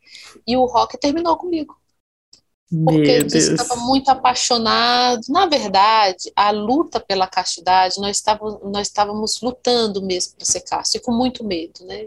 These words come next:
Speaker 1: de, de cairmos. E, ele, na verdade, ele preferiu se afastar do que ter que conversar sobre isso, lutar,
Speaker 2: Sim.
Speaker 1: ver estratégias e nananã. Então, ele se afasta, só que ele se afastou sem falar nada,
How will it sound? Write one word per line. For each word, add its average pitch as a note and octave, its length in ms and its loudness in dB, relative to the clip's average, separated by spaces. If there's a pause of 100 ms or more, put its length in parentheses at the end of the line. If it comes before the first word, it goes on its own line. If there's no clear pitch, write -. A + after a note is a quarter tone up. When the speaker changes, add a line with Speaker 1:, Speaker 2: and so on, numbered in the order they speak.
(100)
Speaker 1:
de, F#4 140 -10 (400)
de - 100 -12
cairmos. F3 680 -4
E, G3 100 -6
ele, G3+ 220 -4
na C4 160 -2
verdade, A3+ 640 2
ele A3+ 200 2
preferiu A#3+ 480 0
se - 220 2
afastar B3+ 800 0 (560)
do - 100 0
que G4 140 2
ter F#4 140 0
que D4+ 100 -4
conversar C4 760 2
sobre A3+ 360 0
isso, G#3+ 600 -2
lutar, G3 680 2
Speaker 2:
Sim. F3 80 -2
Speaker 1:
ver G#3 80 4
estratégias G3+ 1300 2
e G#3 100 -8
nananã. A#3 640 -6 (560)
Então, B3+ 220 -4
ele B3+ 160 0
se - 120 2
afasta, C4+ 440 2
só A4 120 4
que A4 100 4
ele G#4+ 100 6
se - 400 -4
afastou G#4+ 320 2
sem G4+ 140 2
falar G4+ 340 2
nada, F4+ 600 2